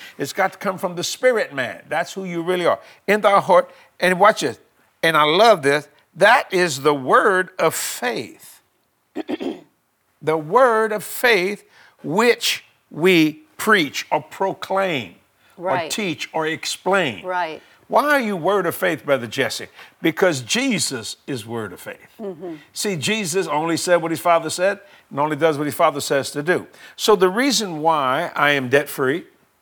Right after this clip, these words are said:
Speaker 1: healthy, blessed in the city, blessed in the field, blessed going in, blessed going out. Not that I'm better than you are.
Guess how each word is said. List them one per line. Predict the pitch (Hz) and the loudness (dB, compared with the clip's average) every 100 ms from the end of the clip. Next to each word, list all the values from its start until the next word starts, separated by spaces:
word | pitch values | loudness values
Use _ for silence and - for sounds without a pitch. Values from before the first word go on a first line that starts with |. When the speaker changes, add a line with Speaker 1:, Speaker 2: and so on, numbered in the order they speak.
| _ _ _ _ _ _ _ _ _ | _ _ _ _ _ _ _ _ _
Speaker 1:
healthy, | - - 180 165 196 220 _ _ _ _ _ _ _ _ _ _ _ _ - | -2 4 4 2 -4 -6 _ _ _ _ _ _ _ _ _ _ _ _ 0
blessed | 151 175 - | 4 4 4
in | 170 | 0
the | 165 | 0
city, | 185 180 196 | 2 4 4
blessed | 160 165 165 | 4 0 0
in | 165 | -4
the | 156 | -4
field, | - 165 185 170 | -2 0 0 0
blessed | 165 170 - | 0 0 0
going | 165 160 156 | -2 -2 -2
in, | 175 165 | -2 -2
blessed | 143 156 - | 0 0 -2
going | 139 127 123 | -4 -4 -2
out. | 127 151 | -4 -4
Not | - 156 | 0 2
that | 185 | 4
I'm | 214 226 | 2 4
better | 240 240 | 4 4
than | 196 185 | 4 0
you | 156 135 | 0 2
are. | 135 | 0